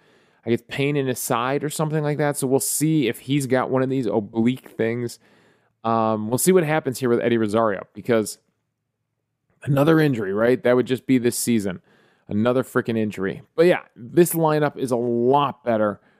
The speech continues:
with Franmil Reyes and Jose Ramirez there in the three four hole. And that's where Reyes belongs. Reyes is a born to be a cleanup hitter. Just please, I don't care if it's a lefty or a righty, leave Franmil Reyes in the cleanup spot.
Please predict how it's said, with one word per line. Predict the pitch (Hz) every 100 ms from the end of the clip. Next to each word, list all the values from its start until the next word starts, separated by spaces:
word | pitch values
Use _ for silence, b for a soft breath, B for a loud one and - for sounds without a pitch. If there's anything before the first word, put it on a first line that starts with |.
| _
with | 113 110
Franmil | 117 117 123 120 113
Reyes | 117 113 110 -
and | 107
Jose | 110 104
Ramirez | 110 107 104 127 110 123
there | - 107 104
in | 107 110
the | 107
three | - 113
four | 107 - 101
hole. | - 95 90 b b b b
And | 165
that's | 196 196
where | 160
Reyes | 135 117 107
belongs. | - 120 110 107 -
Reyes | - 196 185 147
is | - 131
a | 135 135 - - _ _ _ _ _ -
born | 170 190 170
to |
be | 117 131
a | 113
cleanup | - 110 101 -
hitter. | 98 101 - _
Just | - 147 -
please, | - - 190 202 170 139
I |
don't | 208 196
care | - 180
if | 170
it's | 165
a | 147
lefty | 131 135 131 139 107
or | 127 127
a |
righty, | 117 110 104 104 95 b b b
leave | 113 120 156 185 185
Franmil | 170 156 147 135
Reyes | 120 113 110 - - _ _ -
in | 135
the | 127
cleanup | - 123 110 107
spot. | - - 90 76